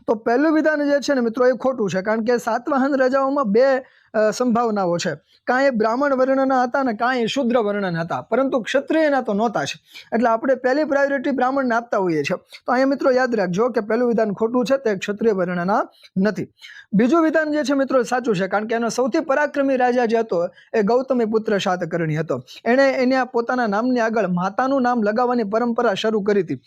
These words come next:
તો એ પણ યાદ રાખવાનું કે આ સાતવાહન રાજાઓ, અ,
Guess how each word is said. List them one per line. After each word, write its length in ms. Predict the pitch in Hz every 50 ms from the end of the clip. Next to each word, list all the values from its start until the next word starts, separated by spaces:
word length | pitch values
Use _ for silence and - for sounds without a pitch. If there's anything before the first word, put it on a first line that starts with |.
| - - - -
તો 60 | - 196
એ 60 | 208
પણ 180 | 220 277 285
યાદ 180 | 294 294 285 349
રાખવાનું 440 | 277 277 240 - 233 190 175 175 208 _ - _ _ -
કે 60 | 214
આ 80 | 214
સાતવાહન 580 | 185 - 202 214 220 - 254 240 233 233 247 240
રાજાઓ, 580 | 208 190 196 196 208 208 214 226 254 - - - _ _ _ _ _
અ, 60 | -